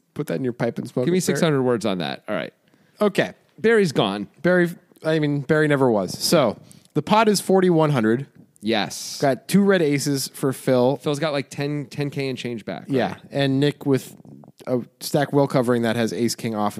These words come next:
Speaker 1: ace of spades, king of clubs, and Nick is
Speaker 2: Okay.
Speaker 1: out of position to fill.
Speaker 2: Okay.
Speaker 1: And I didn't write down the flop 'cause I'm a genius.
Speaker 2: Fabulous.
Speaker 1: Yeah, I can get it real quick. It's the jack of spades, the six of diamonds, and the deuce of spades.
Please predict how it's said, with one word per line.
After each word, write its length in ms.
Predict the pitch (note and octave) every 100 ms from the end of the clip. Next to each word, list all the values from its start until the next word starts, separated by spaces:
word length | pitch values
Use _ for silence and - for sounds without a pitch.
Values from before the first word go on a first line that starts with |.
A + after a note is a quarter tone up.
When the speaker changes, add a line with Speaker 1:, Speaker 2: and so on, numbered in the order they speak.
| G#2+ A#2
Speaker 1:
ace 140 | A2
of 100 | A2
spades, 340 | - A2+ G#2+
king 200 | - B2
of 180 | A2+ G2
clubs, 380 | - D#3 D3 D#3+
and 240 | C3 B2
Nick 140 | C3 C3+
is 80 | C3
Speaker 2:
Okay. 80 | B2
Speaker 1:
out 200 | E3+ G3
of 120 | -
position 360 | E3+ D3+ D#3+ C#3
to 40 |
fill. 260 | - G2+ - _ -
Speaker 2:
Okay. 380 | C#3+ - G2+ - _ _ _ _ _ _ _ _ _ _ _ _ _ _ _
Speaker 1:
And 360 | A#2+ B2+ B2 B2
I 80 | A#2+
didn't 180 | D3
write 140 | D3 C3+
down 140 | B2+
the 60 | A#2
flop 220 | A2+ G#2
'cause 100 | G2+
I'm 120 | G2+
a 20 |
genius. 400 | F2+ F2+ E2+ -
Speaker 2:
Fabulous. 840 | - C#3+ A#2+ F#2 D2+ A1+ - - -
Speaker 1:
Yeah, 140 | A#2 F#2
I 60 |
can 120 | A2 E3
get 120 | D3
it 60 | A#2+
real 120 | A2+
quick. 280 | A#2+ A2 -
It's 220 | D3 -
the 160 | D3 C3+
jack 320 | C#3+ F#3+ A3+
of 80 | -
spades, 480 | - F#3 F3+ E3
the 160 | - D3
six 320 | - F#3 -
of 120 | F3+
diamonds, 400 | D3 C#3+ D3 C#3+ C3
and 160 | C3
the 40 | B2
deuce 280 | A2+ C3+ B2
of 80 | -
spades. 640 | - G2+ D2+ - -